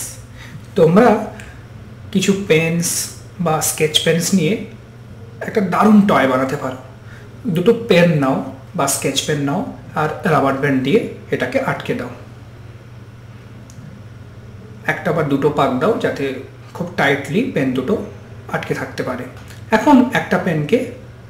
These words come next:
twist করো, পাক দিতে থাকো। তোমরা ভিডিওতে দেখতে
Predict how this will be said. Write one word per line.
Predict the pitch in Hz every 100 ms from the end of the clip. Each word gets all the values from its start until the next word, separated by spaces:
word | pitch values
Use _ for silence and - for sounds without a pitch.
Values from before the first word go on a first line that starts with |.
| -
twist | 277 190 180 -
করো, | 120 - - - - - - -
পাক | 196 151
দিতে | 139 -
থাকো। | 120 - - - - - - - - - - - - - - - - - - - - - - - - - - -
তোমরা | 170 151 147 139
ভিডিওতে | 139 139 139
দেখতে | 131